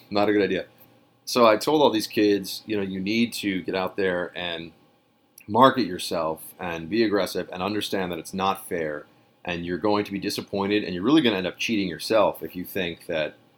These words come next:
careers are based on fairness now. There is no fair. All right? It, it, it is a fight. You are not,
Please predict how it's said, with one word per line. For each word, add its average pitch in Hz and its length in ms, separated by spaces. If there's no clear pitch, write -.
careers 92 720
are 80 240
based 82 380
on 71 120
fairness 82 500
now. 52 300
There 98 160
is 127 160
no 139 140
fair. 87 380
All 62 80
right? 67 100
It, 92 180
it, 98 220
it 98 80
is 95 140
a 90 80
fight. - 380
You 87 160
are 87 80
not, 117 380